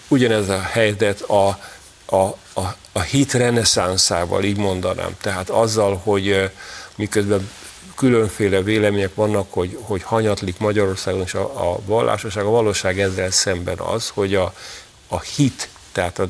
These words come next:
Istenhez való szorosabb kötődés igenis reneszánszát éli Magyarországon, úgyhogy ez egy csodálatos üzenet, ami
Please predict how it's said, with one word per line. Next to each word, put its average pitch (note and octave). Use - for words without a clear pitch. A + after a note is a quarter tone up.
Istenhez G2+
való G2
szorosabb A2
kötődés G#2
igenis F2+
reneszánszát F2+
éli F#2+
Magyarországon, G2
úgyhogy A2+
ez G#2+
egy A#2+
csodálatos G2+
üzenet, G#2
ami A2+